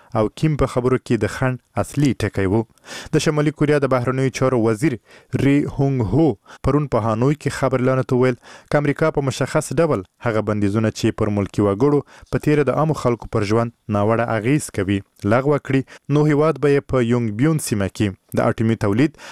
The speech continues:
ټول تاسیسات د تل لپاره له منځه یوسي. د شمالي کوریا اصلي اټومي تاسیسات په یونګ بیون کې دي. ډونالډ ټرمپ او کیم جونګ اون د چهارشنبې او پنجشنبې په ورځو د ویتنام په پلازمینه هانوی کې سره وکتل، خو پرون دواړه د موټرو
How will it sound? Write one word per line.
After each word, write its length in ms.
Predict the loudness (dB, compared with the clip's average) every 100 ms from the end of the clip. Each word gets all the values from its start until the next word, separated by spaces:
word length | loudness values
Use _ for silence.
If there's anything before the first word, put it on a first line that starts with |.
| -6 0
ټول 200 | 0 0
تاسیسات 500 | -2 -2 -2 -2 0 -2
د 100 | 0
تل 180 | 0 2
لپاره 280 | 0 -2 -2 _ -6
له 140 | -2 -2
منځه 300 | -2 0 0
یوسي. 340 | 0 0 -2 -4 _ -2 0
د 120 | 0
شمالي 260 | 0 0 0
کوریا 300 | 0 0 0 -2
اصلي 320 | -2 0 0 0
اټومي 280 | -2 -2 0
تاسیسات 560 | -2 -2 0 0 -2 -8 -20 -8 0
په 160 | 0 2
یونګ 260 | -2 -2 0
بیون 260 | 0 0
کې 100 | -4 -2
دي. 80 | -2 -4 _ -4
ډونالډ 280 | 0 0 0
ټرمپ 200 | -2 0
او 80 | -2 -2
کیم 180 | -2 0 0
جونګ 160 | 0 0
اون 160 | 0 0 -6 -16 -4
د 60 | -2
چهارشنبې 480 | 0 0 0 -2 0 0
او 60 | 0
پنجشنبې 440 | -2 -2 -2 -2 0
په 80 | 0
ورځو 340 | 0 -2 -4 -6 -14 -12 -2
د 80 | 0
ویتنام 320 | 0 -2 -2
په 80 | -2
پلازمینه 420 | 0 0 0 0 0
هانوی 320 | -2 0 0
کې 160 | -2 -4
سره 160 | 0 0
وکتل، 420 | 0 -2 0 -2 -6 -14
خو 120 | -6 0
پرون 220 | 2 2 -2 _ -6 0
دواړه 300 | 2 2 0
د 80 | -2
موټرو 320 | -2 -2